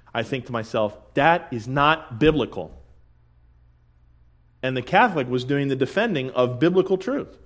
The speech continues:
And I thought, "Man, conservatism is not the answer." <laughs> Biblical teaching is the answer. But fornication is a temptation for everybody.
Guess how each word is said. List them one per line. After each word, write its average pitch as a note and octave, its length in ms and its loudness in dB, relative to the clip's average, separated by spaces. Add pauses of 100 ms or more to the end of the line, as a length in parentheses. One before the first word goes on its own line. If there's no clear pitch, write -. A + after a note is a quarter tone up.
(1300)
And A2 80 -14
I - 20 -16
thought, - 240 -14
"Man, A2 300 -12 (760)
conservatism F#3 640 0
is D3 100 -4
not F3 200 -4
the F3+ 160 -4
answer." F#3 400 -6 (180)
<laughs> - 80 -16 (2000)
Biblical G#3 500 6
teaching A#3 380 -2
is A2 140 -4
the G#2+ 140 -6
answer. - 400 -10 (960)
But - 120 -6
fornication G3 500 0
is B2+ 100 -4
a B2 60 -8
temptation C3 480 -4
for D#3+ 140 -2
everybody. B2 460 -2